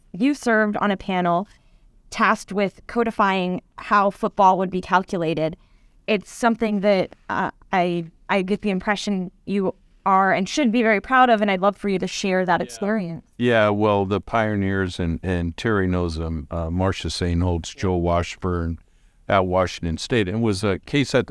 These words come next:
Speaker 2: Washington State University,
Speaker 1: Mm-hmm.
Speaker 2: uh, where they had two separate programs, as many of them did. You had women's athletics and men's athletics.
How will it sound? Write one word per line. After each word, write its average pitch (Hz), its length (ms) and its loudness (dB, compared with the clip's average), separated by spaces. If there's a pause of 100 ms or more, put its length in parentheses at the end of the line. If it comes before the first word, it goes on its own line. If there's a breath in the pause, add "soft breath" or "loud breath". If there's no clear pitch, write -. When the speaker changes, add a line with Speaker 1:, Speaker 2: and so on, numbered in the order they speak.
Speaker 2:
Washington 95 380 0
State 98 260 -2
University, 85 720 -4
Speaker 1:
Mm-hmm. 180 480 -2
Speaker 2:
uh, 95 400 2 (220)
where 101 460 0 (180)
they 104 100 -4
had 87 160 -2
two 117 160 0
separate - 420 -2
programs, 95 580 0
as 85 240 -4
many 92 240 2
of 95 120 0
them 110 140 0
did. 98 320 -2
You 87 80 0
had 87 140 0
women's 87 360 -2
athletics 87 600 -2
and 92 160 0
men's 95 260 0
athletics. 80 720 -4